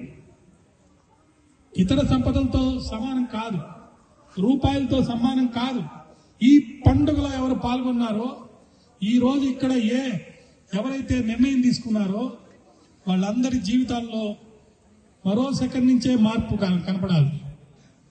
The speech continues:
ఎవరో ఒక ఆయన వచ్చాడు, కోటేసుకొని ఏదో రెండు మాటలు చెప్పాడు, వెళ్ళిపోయాడు. నాకు ఇప్పుడు సమస్య వచ్చి పడింది, నేను ఎలా రా నాయనా ఈ రోజు నుంచి ఆనందంగా ఉండాలి, నిర్ణయం అయితే తీసుకున్నానని బాధపడద్దు.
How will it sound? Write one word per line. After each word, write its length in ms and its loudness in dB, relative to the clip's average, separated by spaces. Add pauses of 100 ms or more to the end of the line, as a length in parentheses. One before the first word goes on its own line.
(360)
ఎవరో 200 2
ఒక 160 -4
ఆయన 180 -4
వచ్చాడు, 300 -2
కోటేసుకొని 680 0 (640)
ఏదో 160 0
రెండు 160 -2
మాటలు 300 2
చెప్పాడు, 460 -6 (840)
వెళ్ళిపోయాడు. 460 -6
నాకు 360 -6
ఇప్పుడు 160 -4
సమస్య 380 -4
వచ్చి 180 -2
పడింది, 380 2 (560)
నేను 160 4
ఎలా 260 -2 (100)
రా 100 2
నాయనా 360 -2 (680)
ఈ 20 2
రోజు 240 -8
నుంచి 200 -10
ఆనందంగా 480 -8
ఉండాలి, 320 -4
నిర్ణయం 320 -4
అయితే 240 -6
తీసుకున్నానని 640 -10
బాధపడద్దు. 600 -8